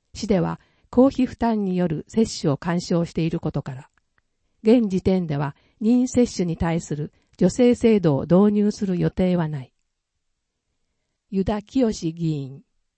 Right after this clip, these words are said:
若者の力、意見を取り入れる若者議会の検討を。問い。山形県遊佐町は、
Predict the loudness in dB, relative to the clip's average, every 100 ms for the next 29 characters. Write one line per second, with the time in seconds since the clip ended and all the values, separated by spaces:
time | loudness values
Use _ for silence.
0 | _ _ _ _ _ -10 -4 -2 0 -2
1 | -4 -6 -10 -8 -6 -6 -10 _ _ _
2 | -14 -4 -2 0 -2 -4 -2 -2 -2 -4
3 | -4 -4 -8 -10 _ _ -6 -2 0 0
4 | -2 -4 -4 -4 -4 -6 -6 -6 -6 -6
5 | -4 -4 -8 -12 _ _ _ _ _ _
6 | _ _ _ _ _ _ _ -6 -4 -4
7 | -10 _ _ _ _ _ _ -6 -2 -2
8 | -2 -4 -6 -6 -8 -6 -4 -2 -2 -4
9 | -4 -6 -8